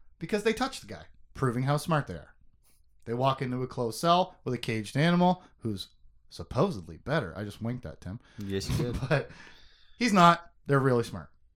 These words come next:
Speaker 1: Han and Leia spy on Barv and Yakeel, waiting for more Jedi to go crazy. Sure enough, they do. They trank dart Barv and Yakeel,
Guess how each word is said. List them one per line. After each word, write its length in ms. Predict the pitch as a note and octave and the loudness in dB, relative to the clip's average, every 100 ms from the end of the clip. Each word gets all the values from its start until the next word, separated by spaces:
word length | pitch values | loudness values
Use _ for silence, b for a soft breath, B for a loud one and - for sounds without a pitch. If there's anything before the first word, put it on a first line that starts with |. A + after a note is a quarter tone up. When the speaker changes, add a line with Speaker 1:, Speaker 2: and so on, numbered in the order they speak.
| _ _ - - _ _ - - _ _ _ _ _ _ - | _ _ -20 -20 _ _ -20 -20 _ _ _ _ _ _ 4
Speaker 1:
Han 200 | F#3+ A3+ | 6 6
and 80 | E3+ | 6
Leia 400 | D3 C3+ E3 - - - - _ _ _ _ - | 6 6 4 0 -16 -20 -20 _ _ _ _ -12
spy 420 | - C#3 C#3+ D#3 | -2 6 10 12
on 200 | D#3 D#3+ | 10 10
Barv 280 | C#3 D3+ D#3+ | 10 8 8
and 100 | F3 | 4
Yakeel, 520 | F3 - C#3+ C3+ E3 - | 4 4 6 6 2 -4
waiting 340 | A#2 C3+ D3 | 0 4 2
for 280 | C#3+ C#3 D3 | 2 4 4
more 280 | C3+ C#3 D#3+ | 6 6 6
Jedi 360 | C3+ C#3+ C3+ C3+ | 6 6 6 4
to 60 | |
go 160 | C#3 C#3 | 4 2
crazy. 480 | - A#2+ B2 D3 - | 2 0 0 -2 -4
Sure 240 | - B2+ C#3 | -8 0 2
enough, 200 | C#3 C#3 | 2 4
they 140 | F3+ | 4
do. 300 | D#3 C#3 E3+ b b b | 6 6 4 b b b
They 120 | B2 B2+ | -8 -6
trank 360 | - F#3+ G3+ | 4 4 4
dart 320 | F3 E3+ F3 | 4 4 4
Barv 280 | B2+ D3+ E3 | 2 4 4
and 80 | F3 | 0
Yakeel, 540 | C3 - C3+ B2+ F3 | -4 -6 -6 -4 -4